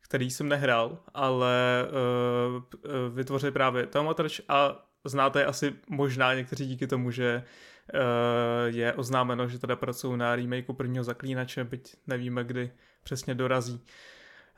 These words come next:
Eh, každopádně tohle je jejich jako vyloženě originální, originální hra a myslím, že jako řadu lidí zaujala, pokud už se o ní dozvěděli, <laughs> těžko říct, eh, jak moc lidí o ní, eh, vlastně ví.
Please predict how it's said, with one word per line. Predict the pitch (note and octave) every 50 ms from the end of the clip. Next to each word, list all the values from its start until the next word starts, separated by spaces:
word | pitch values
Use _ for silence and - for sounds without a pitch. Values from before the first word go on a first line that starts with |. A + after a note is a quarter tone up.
| - - - C#3 C#3 C3+ C3
Eh, |
každopádně | B2+ D3+ C#3+ C3 D#3 - D#3+ D#3+ D#3+ D3+
tohle | D#3 D#3+ C#3+ D3+ D3 D3
je | C#3+ D3
jejich | C#3+ C#3 C3 C3 - - - - - -
jako | D3 C3 D3 C3+
vyloženě | B2 C3+ B2+ B2 C3 B2+
originální, | - C#3 C3+ D3 D#3 D#3+ D3+ D3+ D3+ D3+ D#3 D#3 D#3 D#3 D#3+ D#3+ D#3+ -
originální | - - D3 C#3+ C#3+ D3 D3+ D3+ D#3+ E3 E3 D3
hra | B2+ B2 C#3+ F#3+ G#3
a | - - - C#3 C#3+ C#3+ D3 C#3+ C#3 C#3+ - - -
myslím, | - - - C#3+ E3 E3+ - G#3+ G3 F#3
že | F3+ F3+
jako | F3+ F3 E3+ F3 F3+ E3+ D#3+ C#3+ C3+ C3
řadu | B2+ B2+ C#3 C3+ C3+ D3+
lidí | D#3 D3+ D3+ D#3 D#3+ D#3+ D3+
zaujala, | C3 C#3 C#3 C#3+ D3 D3 D3 D3 D#3 D#3+
pokud | D#3+ - C#3+ - - D#3 -
už | - E3 -
se | - D#3+
o | - D#3+
ní | E3+ F3
dozvěděli, | D3 C#3 A#2+ A#2+ B2+ C3 C3 B2+ B2+ B2+ C3 C#3 E3+ E3+ - - -
<laughs> | D3+ C3+
těžko | C3 C3 B2 - - B2+
říct, | C3 C3+ B2+ - - -
eh, | C#3 C3+ B2+ B2+ B2+ B2+ B2+
jak | B2+ B2+ B2+
moc | C3 C3+ B2+ -
lidí | C3 C3 C3+ C3+ C#3 C3 - - - - - - - _
o | - C3+
ní, | C3 C3 C3+ C3 C3 C3 C3
eh, | C3 C3 B2
vlastně | B2 B2 B2 - - F3+
ví. | D3+ C3 C3 E3+ -